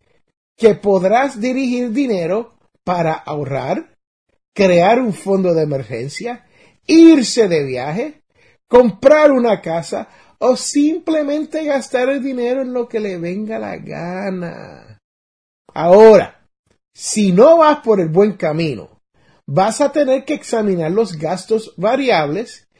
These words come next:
y ver cuáles puedes eliminar. Estos gastos variables que se pueden eliminar pueden ser no ir al salón de belleza dos veces al mes o llevar un almuerzo desde casa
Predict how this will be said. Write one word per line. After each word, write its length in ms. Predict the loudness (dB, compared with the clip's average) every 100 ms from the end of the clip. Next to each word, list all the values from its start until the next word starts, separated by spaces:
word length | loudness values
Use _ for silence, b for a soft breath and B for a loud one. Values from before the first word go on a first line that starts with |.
| _ _
y 200 | -2 -2
ver 300 | -2 -4 -8
cuáles 580 | -4 0 0 0 -4 -8
puedes 560 | -6 -2 0 -2 -4 -4
eliminar. 840 | -4 -2 -2 -4 -8 -10 -12 -16 _ _ _ _ _ _ _ _ _ _ _ _ _
Estos 540 | -2 -2 -2 -4 -2
gastos 520 | 0 0 0 -4 -6 -2
variables 880 | -2 0 0 0 -2 -8 -18 -20 _ _ _
que 140 | -4
se 200 | -2 -4
pueden 420 | -4 -2 0 0
eliminar 600 | 0 -2 -2 -2 -4 -8 -14 b b
pueden 400 | 0 2 4 2
ser 640 | -2 -4 -2 -2 -4 -8 _ _ _ _ _
no 340 | -2 2 2 0
ir 300 | -2 2 2
al 140 | 2
salón 340 | -2 -2 -2 -2
de 100 | -2
belleza 720 | -6 -4 -2 -2 -8 -16 -10
dos 320 | -2 -2 -2
veces 400 | -6 -6 -8 -14
al 140 | -16 -12
mes 500 | -12 -14 -18 -20 _ _ _ _ _ _ _ _ _ _ _
o 280 | 0 0 -2
llevar 560 | -4 0 0 2 0
un 160 | 0 -2
almuerzo 680 | -6 -4 -2 -2 -6 -12 -10
desde 400 | -6 -6 -6 -12
casa 600 | -10 -10 -10 -14 -20 _